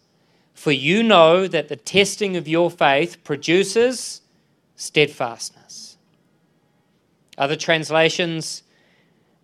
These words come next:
uh, like the N I V, says that the tests of life produce perseverance. The N A S B says endurance.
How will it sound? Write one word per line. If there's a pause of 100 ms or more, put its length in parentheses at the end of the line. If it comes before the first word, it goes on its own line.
uh,
like
the
N
I
V, (300)
says
that
the
tests
of
life
produce (540)
perseverance. (480)
The
N
A
S
B (640)
says
endurance.